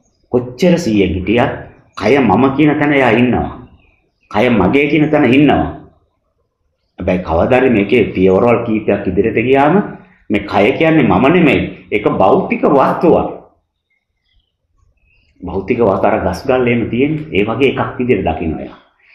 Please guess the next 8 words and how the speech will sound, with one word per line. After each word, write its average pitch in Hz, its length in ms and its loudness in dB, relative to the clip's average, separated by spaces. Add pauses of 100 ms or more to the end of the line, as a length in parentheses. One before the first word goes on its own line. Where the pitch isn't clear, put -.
ඒ 104 120 2
කයේ 147 640 0
ඒ - 100 2
සත්ව 98 360 -4
ස්වභාවයෙන් 139 540 2
එයා 120 180 0
තොර 113 160 2
වෙලා 92 320 2